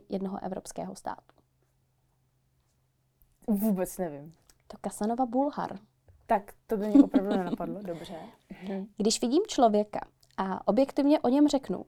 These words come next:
Speaker 1: že je smash, vyjadřuji tím, že se mi fyzicky líbí nebo že se mi nelíbí?
Speaker 2: Bych řekla, že spíš líbí.
Speaker 1: Ano,
Speaker 2: Jo,
Speaker 1: máte
Speaker 2: dobrý.
Speaker 1: pravdu.
Speaker 2: Pocitově jako.
Speaker 1: <laughs> Příslušníci a příslušnice jaké skupiny se označují jako Swifties?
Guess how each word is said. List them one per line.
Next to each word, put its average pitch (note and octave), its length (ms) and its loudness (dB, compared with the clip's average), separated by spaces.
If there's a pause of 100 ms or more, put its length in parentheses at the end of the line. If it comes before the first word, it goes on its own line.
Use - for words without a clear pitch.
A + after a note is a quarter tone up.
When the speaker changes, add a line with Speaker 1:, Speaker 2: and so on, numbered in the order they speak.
(140)
Speaker 1:
že G3+ 140 2
je B3+ 80 2
smash, A3 400 -2 (680)
vyjadřuji G#3+ 360 6
tím, B3 140 0
že A#3+ 100 0
se B3+ 100 0
mi B3+ 80 4
fyzicky B3 400 0
líbí A3 300 -2
nebo A#3+ 220 -4
že A3+ 100 -10
se F#3+ 120 -8
mi F3 100 -4
nelíbí? F3 520 -10 (1300)
Speaker 2:
Bych G#3+ 180 -4
řekla, G#3 200 -2
že G#3 60 -8
spíš - 240 -12
líbí. G3 440 -6 (300)
Speaker 1:
Ano, A3 160 -2
Speaker 2:
Jo, A#3 220 4
Speaker 1:
máte B3+ 280 4
Speaker 2:
dobrý. A3 220 4 (160)
Speaker 1:
pravdu. - 320 -2
Speaker 2:
Pocitově B3 480 4
jako. A3 360 0 (160)
Speaker 1:
<laughs> - 1300 -4
Příslušníci B3 640 4
a - 80 4
příslušnice A#3 680 0
jaké G#3 280 2
skupiny G3 500 -4
se - 240 -4
označují A3+ 560 -2
jako B3 240 -4
Swifties? - 840 -10